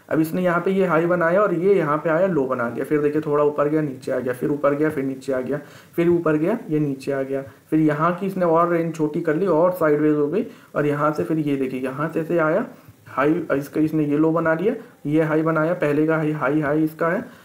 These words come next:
फिर यहाँ से लो इसने किया और यहाँ पे sideways हो गई। मतलब पूरा totally sideways रहता है। तो ये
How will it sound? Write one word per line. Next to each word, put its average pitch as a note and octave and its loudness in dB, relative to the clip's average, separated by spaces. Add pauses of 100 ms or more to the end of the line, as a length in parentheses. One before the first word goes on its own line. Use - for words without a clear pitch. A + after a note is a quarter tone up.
(160)
फिर F3 0
यहाँ D3 0
से E3 -6
लो D#3+ 2
इसने E3 -4
किया G3 -2 (160)
और E3 -2
यहाँ D3 -2
पे A3 -4
sideways C3 0
हो G#2+ -2
गई। - -12
मतलब E3+ -2
पूरा F3 0
totally E3 -2 (380)
sideways D#3 2
रहता C3+ 0
है। D4+ -4 (360)
तो F#3+ 2
ये F3 0